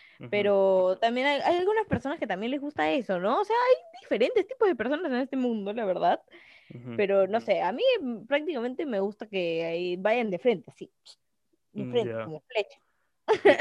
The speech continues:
Speaker 1: y, y en la primera cita, ¿a, a, a dónde crees que es un buen lugar para ir? ¿O qué hacer?
Speaker 2: Mm, un buen lugar.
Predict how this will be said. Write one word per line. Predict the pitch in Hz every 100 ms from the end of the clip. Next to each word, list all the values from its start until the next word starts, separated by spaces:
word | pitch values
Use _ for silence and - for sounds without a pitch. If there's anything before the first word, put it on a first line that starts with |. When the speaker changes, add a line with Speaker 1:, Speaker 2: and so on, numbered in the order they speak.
| -
Speaker 1:
y, | 311 320
y | 160
en | 147
la | 147
primera | 143 147 170 175
cita, | - 165 185 170 143
¿a, | 131
a, | 123 - 131
a |
dónde | 139 143 143 135
crees | 139 139
que | -
es | 135
un | 135 127
buen | 127 123
lugar | 123 123 113
para | 113 104
ir? | 104 - _ _ _ _ _ _ _ _ _ _ _ _ _ _ _ -
¿O | 123
qué | - 123
hacer? | 117 202 - 208
Speaker 2:
Mm, | 196 - _ _ _
un | 202 196
buen | 196 220 226
lugar. | 180 165 170 190 180 - 165